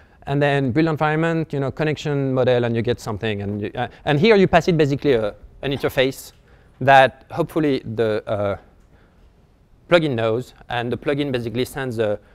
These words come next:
an implementation of that interface. And actually, it sends the bytecode over the wire, and then basically you just run it in the V M of,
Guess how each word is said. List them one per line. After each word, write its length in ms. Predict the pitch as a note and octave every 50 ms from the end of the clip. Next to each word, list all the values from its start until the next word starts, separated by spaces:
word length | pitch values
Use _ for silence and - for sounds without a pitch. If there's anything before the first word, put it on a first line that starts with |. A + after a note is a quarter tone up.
| _ -
an 120 | B2+ C3+
implementation 560 | C#3+ C3 D3+ D#3 D3+ D3 - D#3 C#3 - D3+ C#3+
of 80 | C3 C#3
that 120 | C#3+ D3
interface. 600 | D3 C3+ - C3+ - D3 C3+ C3 - - - - - _ _ _ _ _ _ _ -
And 100 | B2 B2+
actually, 220 | C3 - - D3+
it 80 | C3 -
sends 260 | - D#3+ D#3 D3 A#2
the 80 | A#2+ A2
bytecode 400 | G#2+ B2 A#2+ A#2+ - C#3+ C3 B2+
over 160 | G#2+ G#2 A2
the 80 | G#2
wire, 400 | G2+ G2+ G#2+ A#2 A#2+ G#2 G2+ G2+
and 140 | F#2+ F#2+ F#2
then 200 | G#2 G2+ G2+ G2+
basically 420 | F#2 F#2+ G#2+ G2 G2+ - - G#2+ G2+
you 60 | G2
just 220 | F#2+ A2+ - -
run 140 | G#2+ G#2+ G#2
it 160 | A2 - -
in 100 | A2+ G#2
the 100 | F#2+ G#2
V 180 | G2 A2 A2 G2
M 120 | F#2+ G#2
of, 100 | G2 F#2+